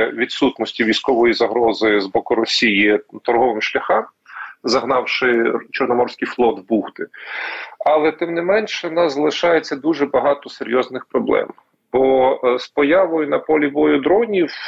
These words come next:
і їх метаморфозою звичайних розвідувальних таких допоміжних інструментів у фактично один із, е, важливих, е, ударних засобів для армії, ми маємо ситуацію, що зараз необхідно все поєднувати.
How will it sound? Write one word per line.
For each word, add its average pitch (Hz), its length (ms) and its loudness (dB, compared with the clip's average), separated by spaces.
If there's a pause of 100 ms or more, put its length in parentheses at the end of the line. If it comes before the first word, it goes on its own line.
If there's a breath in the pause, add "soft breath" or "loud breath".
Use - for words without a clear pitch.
(180)
і 139 120 0 (140)
їх 135 420 0
метаморфозою 139 800 2
звичайних 135 580 0
розвідувальних 123 760 0
таких - 340 -4
допоміжних 139 640 0
інструментів 104 680 -2 (500 loud breath)
у 151 140 2
фактично 147 640 -2
один 143 400 0
із, - 480 -2
е, 135 180 2
важливих, 131 1040 0
е, 120 40 2 (640)
ударних 123 640 0
засобів 110 800 -2
для 113 120 0
армії, 175 680 -2 (640 loud breath)
ми 147 140 -2
маємо 165 340 0
ситуацію, 160 760 0
що - 200 -4
зараз 156 340 0
необхідно 143 460 -2
все 143 220 0
поєднувати. 110 800 -2